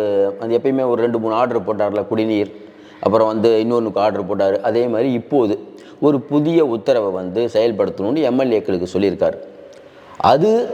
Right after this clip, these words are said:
இன்னைக்கு அவங்க மனைவி பேசின வீடியோ வந்து பெரிய லெவல்ல போயிட்டுருக்கு.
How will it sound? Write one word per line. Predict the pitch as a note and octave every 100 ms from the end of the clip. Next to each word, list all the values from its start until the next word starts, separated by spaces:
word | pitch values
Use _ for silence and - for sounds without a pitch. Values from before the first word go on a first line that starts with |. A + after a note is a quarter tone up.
| - -
இன்னைக்கு | - C3 A#2 A#2+
அவங்க | A2+ A2+ G#2+
மனைவி | G#2+ C3 E3+ D#3+ C#3+
பேசின | B2+ B2 A#2+ A2+ A2 G#2 G#2+
வீடியோ | E3 F#3 D#3+ B2 G#2 G2
வந்து | F#2+ B2 D#3+ C#3+ A2
பெரிய | F2 A2+ B2+ A#2
லெவல்ல | A2 A#2+ F#2+
போயிட்டுருக்கு. | A2 A#2 G2 D#2 G#2 D3+